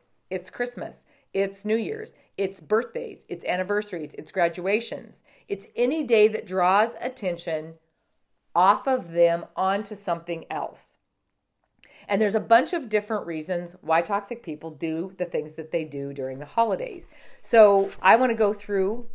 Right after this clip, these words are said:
a few of those. One, every one of you have already heard me say, toxic people need, say it with me, control, power, attention, and admiration.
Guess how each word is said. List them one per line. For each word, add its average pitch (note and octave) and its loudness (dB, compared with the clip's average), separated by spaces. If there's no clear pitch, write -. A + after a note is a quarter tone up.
a F3 0
few G3+ -4
of E3+ -2
those. - -12
One, B3+ 2
every A3+ 2
one G#3 0
of G3+ -2
you G3+ -4
have F3 -2
already F3+ 2
heard F3+ -4
me F#3 -6
say, D3+ -2
toxic F3+ 0
people F#3 -2
need, F3 -4
say E3+ -2
it G#3+ 0
with F#3+ -4
me, F#3+ -6
control, F3+ 0
power, E3+ 4
attention, E3+ -6
and E3 -6
admiration. D3 -6